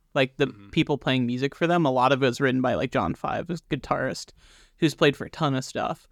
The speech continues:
Speaker 1: So they shared band members, so that's why they toured together a lot. But they, like, would get into fights every single night about who would headline, to where the tours they had to
Speaker 2: <laughs>
Speaker 1: alternate back and fo-,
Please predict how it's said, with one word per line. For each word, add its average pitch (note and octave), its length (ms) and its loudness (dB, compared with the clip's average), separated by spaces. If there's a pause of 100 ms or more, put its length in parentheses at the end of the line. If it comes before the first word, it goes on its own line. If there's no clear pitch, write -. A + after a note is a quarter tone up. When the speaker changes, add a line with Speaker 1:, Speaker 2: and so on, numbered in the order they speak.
(520)
Speaker 1:
So F3 180 4
they D#3 140 4
shared D3+ 400 0
band C3 260 4
members, - 380 -2
so - 140 0
that's C#3+ 180 0
why D#3 100 6
they B2+ 100 2
toured C3 280 -4
together E3 300 0
a G3 60 6
lot. G#3+ 260 0 (340)
But D3+ 220 4
they, C#3+ 260 6
like, B2+ 420 2 (160)
would C#3+ 180 0
get D#3+ 160 4
into C#3 140 2
fights C3+ 440 0
every C#3 320 0
single C3+ 300 -2
night B2+ 300 -2
about C3 300 0
who C#3+ 120 0
would B2+ 120 0
headline, C#3 580 0
to - 100 -4
where C#3 140 2
the C3 100 -2
tours C#3 380 -2
they C#3+ 100 2
had C#3 200 2
to C#3+ 60 2
Speaker 2:
<laughs> - 20 -12
Speaker 1:
alternate C3 600 0
back B2+ 240 2
and C3 200 0
fo-, B2 180 -2